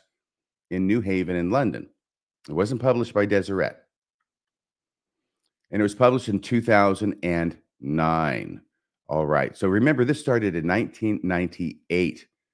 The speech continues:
Royal Skousen's work on this Book of Mormon Critical Text Project. And this is twenty-one years later, where finally he gets to what was the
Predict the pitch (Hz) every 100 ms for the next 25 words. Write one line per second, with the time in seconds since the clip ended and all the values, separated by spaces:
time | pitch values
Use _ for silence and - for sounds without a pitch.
0 | _ _ _ 92 107 98 98 92 82 78
1 | 71 87 73 73 71 67 - - _ _
2 | _ _ _ _ - 110 95 98 92 82
3 | - 95 82 82 95 87 - 82 76 71
4 | 80 85 90 85 76 - 107 120 104 98
5 | 90 85 - 90 85 76 76 - 113 123
6 | 110 85 65 - _ _ _ _ - 113
7 | 110 107 - - 98 95 - 92 85 85
8 | 80